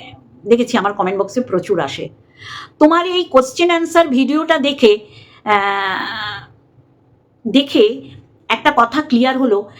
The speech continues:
যে তুমি খুব স্বার্থপর, ধূর্ত আর মিথ্যাবাদী একটা মানুষ।" দেখো, এই কমেন্টগুলো পড়ছি, তোমরাও তো দেখেছো, কিন্তু এইগুলো আমার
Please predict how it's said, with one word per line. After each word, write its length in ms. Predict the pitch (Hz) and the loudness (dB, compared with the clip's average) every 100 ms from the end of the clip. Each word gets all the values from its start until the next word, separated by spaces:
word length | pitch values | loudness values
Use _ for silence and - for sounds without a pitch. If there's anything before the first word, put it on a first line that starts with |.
| - | -6
যে 120 | 233 | -2
তুমি 200 | 302 311 | 2 0
খুব 320 | 320 - 320 311 | 0 -2 -2 -2
স্বার্থপর, 640 | - 214 - 233 170 160 - _ _ 151 | -2 0 0 0 0 -2 -10 _ _ 0
ধূর্ত 480 | 240 277 - 190 156 - _ | 2 2 2 0 0 -12 _
আর 260 | 180 220 208 | 2 2 -2
মিথ্যাবাদী 640 | 214 - 254 233 202 170 - _ - | -8 0 2 2 -2 -6 -14 _ -16
একটা 240 | 185 214 | -4 -2
মানুষ।" 420 | 170 151 170 - - _ | -2 -4 -6 -12 -20 _
দেখো, 180 | 294 311 | -4 -4
এই 280 | - 254 262 | 0 0 0
কমেন্টগুলো 460 | 226 226 247 269 | -2 -2 -2 -2
পড়ছি, 460 | 277 240 - 302 320 | 0 -2 -2 -10 -6
তোমরাও 340 | 202 180 185 220 | -4 0 0 0
তো 120 | 254 | -4
দেখেছো, 340 | 254 294 285 262 _ _ | -4 -2 -4 -6 _ _
কিন্তু 180 | 302 339 | -2 -2
এইগুলো 500 | - 269 277 294 311 | 0 0 2 0 -2
আমার 340 | 302 240 247 | -2 -2 -4